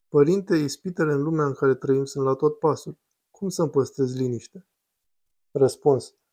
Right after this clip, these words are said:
Ne retragem din lume pe cât posibil în rugăciune și în viața duhovnicească. Întrebare. În ultima vreme mi se întâmplă ca în relațiile profesionale cu directorii mei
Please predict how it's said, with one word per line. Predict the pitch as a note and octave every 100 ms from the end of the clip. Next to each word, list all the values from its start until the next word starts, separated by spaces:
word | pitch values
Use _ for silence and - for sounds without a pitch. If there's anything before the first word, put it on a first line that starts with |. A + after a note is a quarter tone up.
| _
Ne | C#3+
retragem | C3 C3 D#3+ D#3+ D#3
din | C#3 C3
lume | C#3 D3
pe | C#3+ C3
cât | D3 -
posibil | C#3+ - D3 D3
în | C#3
rugăciune | C3+ C3 B2 - C3+ C3+
și | B2+ C3+
în | B2
viața | B2+ B2 C3
duhovnicească. | A#2+ - A#2 A#2+ - B2+ - - _ _ _ _ _ _ _ _ _ -
Întrebare. | C3 C3 B2+ C3 A#2 A2+ _ _ _ _ _ _
În | C3
ultima | C#3 D3+ D#3+ C#3+
vreme | C#3+ D#3
mi | D#3
se | D3 C#3+
întâmplă | B2+ C#3+ D3+ D3+
ca | D3
în | C3+
relațiile | B2+ C3 C#3+ D#3+
profesionale | D3 D3 B2+ A#2+ C3 B2 C3+
cu | C#3 C#3
directorii | B2+ B2+ C3+ C#3 B2+
mei | A#2 A#2+ D3